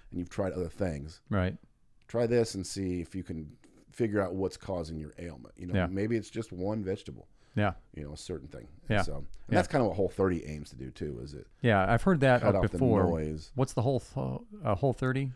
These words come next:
Speaker 2: thing?
Speaker 1: For thirty days, you, you don't eat sugar. Um, you can have protein. I can't remember exact details of it, but, you know, you're getting rid of da-, dairy.
Speaker 2: Right.
Speaker 1: You're
Speaker 2: It's,
Speaker 1: getting rid
Speaker 2: it's
Speaker 1: of
Speaker 2: no processed food, right?
Speaker 1: no
Speaker 2: It's, it's,
Speaker 1: processed
Speaker 2: it's whole
Speaker 1: food.
Speaker 2: foods.
Speaker 1: It's whole foods. You
Speaker 2: Mm-hmm.
Speaker 1: only can shop from the outside of the,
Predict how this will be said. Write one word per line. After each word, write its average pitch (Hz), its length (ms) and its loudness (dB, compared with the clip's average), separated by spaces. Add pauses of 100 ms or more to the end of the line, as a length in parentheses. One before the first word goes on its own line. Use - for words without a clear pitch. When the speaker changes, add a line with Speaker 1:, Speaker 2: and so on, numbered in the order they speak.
(120)
Speaker 2:
thing? 135 100 -2
Speaker 1:
For 135 80 4
thirty 139 320 8
days, 110 540 6
you, 98 320 0
you 101 100 -2
don't 95 220 4
eat 104 160 0
sugar. 92 540 0 (380)
Um, 82 520 -2 (260)
you 104 100 -2
can 107 140 0
have 98 240 2
protein. 90 720 0
I 85 60 -10
can't 123 220 -6
remember 92 300 -2 (240)
exact 85 640 -6
details 80 440 -4
of 78 120 -8
it, 76 120 -12
but, 78 220 -12
you 90 160 -6
know, 76 80 -8
you're 82 140 -8
getting 117 160 -4
rid 98 80 0
of 76 160 -6
da-, - 80 -10 (240)
dairy. 90 440 0
Speaker 2:
Right. 92 220 2 (320)
Speaker 1:
You're - 80 -8
Speaker 2:
It's, 85 80 -2
Speaker 1:
getting 92 180 0
rid 156 120 2
Speaker 2:
it's - 80 0
Speaker 1:
of - 40 2
Speaker 2:
no 139 120 6
processed 147 460 4
food, 85 160 0
right? 98 120 4
Speaker 1:
no 107 60 6
Speaker 2:
It's, 117 100 8
it's, - 80 -2
Speaker 1:
processed 107 300 6
Speaker 2:
it's 90 80 2
whole 147 160 8
Speaker 1:
food. 87 80 4
Speaker 2:
foods. 87 180 4
Speaker 1:
It's 85 120 0
whole 107 180 6
foods. 85 280 -2
You 101 120 -2
Speaker 2:
Mm-hmm. 101 100 0
Speaker 1:
only 110 300 4
can 98 260 -2
shop 92 360 0
from 82 120 -8
the 78 120 -8
outside 82 460 -6
of 71 120 -8
the, 73 100 -12